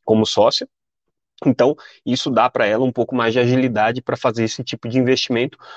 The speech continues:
quando fizer sentido, onde fizer sentido. É, significa que, é, a gente vai ver a tim comprando provedores daqui pra frente? Ainda não.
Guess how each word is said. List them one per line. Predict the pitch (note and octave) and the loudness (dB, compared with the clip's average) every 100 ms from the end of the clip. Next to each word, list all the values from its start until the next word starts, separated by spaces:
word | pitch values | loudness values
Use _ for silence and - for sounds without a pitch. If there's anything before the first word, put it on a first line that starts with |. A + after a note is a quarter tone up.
| - | -12
quando | - B2 D3+ | 0 2 2
fizer | D3+ B2+ B2+ | 0 -2 -2
sentido, | C#3+ B2+ - C3+ D3 _ _ | -4 -6 -6 -6 -8 _ _
onde | A#2 B2 B2 | 0 2 0
fizer | - A#2 B2+ | -2 -2 -2
sentido. | - D#3 - F#2 E2 - - - - | -2 -4 -4 -8 -12 -20 -20 -20 -6
É, | G#2 G2 F#2+ | -4 -2 -2
significa | - A#2+ C3 C3+ C#3 C3+ | 0 4 4 2 0 -2
que, | - C3+ C3 - | 0 0 0 -4
é, | A2 G#2+ | -4 -4
a | |
gente | G#2 A2+ - | -4 -6 -2
vai | A#2 | 0
ver | G#2+ A2 | 0 0
a | G2+ | -2
tim | - B2 | -2 -4
comprando | A2 G#2+ A2 A#2+ G#2 - _ - | -2 0 2 2 0 -6 _ -2
provedores | B2+ A2+ A2 A2 G#2 F#2+ | 2 2 4 2 2 -2
daqui | G2+ - | -6 -6
pra | G#2 | -8
frente? | - D#3+ C#3 - - - - - | -2 0 0 -4 -18 -20 -20 -6
Ainda | A2+ C3+ F#3+ | 2 4 4
não. | F3 F2+ | 2 0